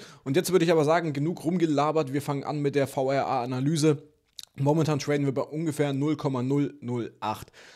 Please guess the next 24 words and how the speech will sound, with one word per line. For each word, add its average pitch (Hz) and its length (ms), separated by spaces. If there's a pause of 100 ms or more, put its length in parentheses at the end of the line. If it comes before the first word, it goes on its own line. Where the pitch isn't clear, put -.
(180)
U-S-Dollar-Cent. 156 840
Wir 131 140
sind 185 300
bereits 160 420
hier 160 300
investiert, 147 540
seit 139 180
wir 139 60
hier 139 140
unten 156 260
waren, 143 160
bei 139 80
den 131 140
null 143 140
Komma 139 240
null 135 200
zwei 127 300
fünf 156 320
U-S-Dollar-Cent. 143 680
Das 120 100
ist 131 160
diese 127 180
grüne 127 240
Box. 143 300